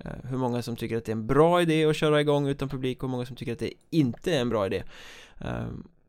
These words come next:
och vad, vad känner du? Vart tror du att, eh, om vi bara bortser från vad vi själva tycker, vart tror du att Hockeyettan-klubbarna kommer landa i den här frågan? Eh, för att det här är ju något som då Hockeyettan ska meddela Svenska Hockeyförbundet senast veckan efter midsommar.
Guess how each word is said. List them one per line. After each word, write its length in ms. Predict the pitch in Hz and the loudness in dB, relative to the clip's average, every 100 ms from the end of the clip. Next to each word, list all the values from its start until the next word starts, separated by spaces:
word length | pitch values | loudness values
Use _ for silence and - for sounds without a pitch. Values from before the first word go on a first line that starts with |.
| _ _ - | _ _ -4
och 100 | 143 | 2
vad, 220 | 147 - | 2 4
vad 140 | 151 | 2
känner 240 | 147 151 147 | 2 4 4
du? 100 | 165 | 4
Vart 360 | 151 156 - | 6 4 2
tror 220 | - 156 131 | 0 2 4
du 280 | 131 123 - | 2 2 -2
att, 380 | 123 - - | -6 -10 -10
eh, 260 | 127 123 117 117 - - _ _ _ | -6 -4 -4 -8 -16 -20 _ _ _
om 100 | - | -4
vi 60 | 135 | 0
bara 160 | 147 135 | 4 4
bortser 280 | 147 - | 2 2
från 180 | 139 135 | 0 2
vad 120 | 120 | 2
vi 80 | 123 | 0
själva 300 | - 131 113 | 0 0 -2
tycker, 380 | 120 123 - 165 | -2 -4 -4 -2
vart 220 | 139 139 | 0 0
tror 120 | - 127 | 0 2
du 80 | |
att 160 | 123 - | 0 -2
Hockeyettan-klubbarna 720 | 131 - 110 113 117 107 101 | -6 -4 -6 -6 -4 -4 -4
kommer 200 | - 123 | -4 -2
landa 560 | 123 127 135 120 127 165 | 0 0 0 -2 -2 -2
i 20 | |
den 100 | 160 | 0
här 80 | 123 | -2
frågan? 340 | 123 92 85 - - - - - | -4 -6 -8 -12 -20 -20 -20 -14
Eh, 200 | - 110 | -8 -6
för 120 | 113 135 | 0 2
att 60 | |
det 60 | 143 | 6
här 120 | 165 | 8
är 40 | |
ju 80 | 156 | 8
något 200 | 143 131 | 8 4
som 140 | - 135 | 0 2
då 100 | 123 | 4
Hockeyettan 500 | 131 - 117 120 120 | 2 0 -4 -4 -4
ska 380 | - 117 110 - _ | -4 0 0 -2 _
meddela 1200 | 127 135 139 120 117 120 120 120 117 113 107 104 - | -2 4 4 4 2 0 0 -2 -2 0 0 -2 -4
Svenska 340 | - 117 - | -6 -8 -6
Hockeyförbundet 560 | 127 - 113 113 120 - | -8 -6 -4 -2 -4 -8
senast 600 | - 170 139 131 147 143 | 4 8 8 6 2 0
veckan 280 | 139 117 | -2 -2
efter 180 | 117 - | -4 -4
midsommar. 420 | 120 - 120 117 | -6 -4 -6 -8